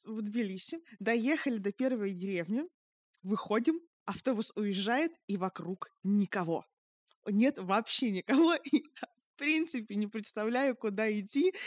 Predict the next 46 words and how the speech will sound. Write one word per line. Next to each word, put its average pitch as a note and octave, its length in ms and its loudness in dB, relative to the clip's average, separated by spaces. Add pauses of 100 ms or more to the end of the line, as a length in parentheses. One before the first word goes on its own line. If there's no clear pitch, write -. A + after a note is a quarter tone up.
(220)
Значит, A3+ 200 -4
ни B3 40 2
на A#3 140 4
одной A3+ 240 2
горе A3 280 2
этого G#3 200 -2
монастыря G#3 480 0
не G3 160 0
видно. E4+ 360 2 (300)
Я A3 240 0
стою, G#3 480 -2
значит, C#4 320 -2
пытаюсь A3 380 0
все - 180 -2
перечитать, G3+ 580 -2
все G#3+ 260 -2
эти G3 120 -8
свои G3 280 -2
сохраненные G3+ 680 0
статьи G3 440 -4
и G3 40 0
записи B3+ 640 0
про F#3+ 160 -4
то, A#3 220 -2
куда G3+ 340 -2
и F#3+ 60 -4
как - 240 -8
нам F#3+ 180 -4
идти. - 280 -14 (120)
К - 80 -18
нам F4 180 -2
подходит F4 380 0 (340)
дя-, F#3 240 -6
ну, B3 120 2
там E3+ 180 -8
дедушка F#3 400 -4
какой-то - 320 -14 (100)
такой F3 220 -10
прям E3 380 -14
достаточно F#3 420 -10
пожилой, A#3 380 -6
говорит: A#3+ 220 -6
«Ребят, C4 380 -2
может, C4 260 -4
вам D#4 140 -4
помочь?» F4+ 520 -4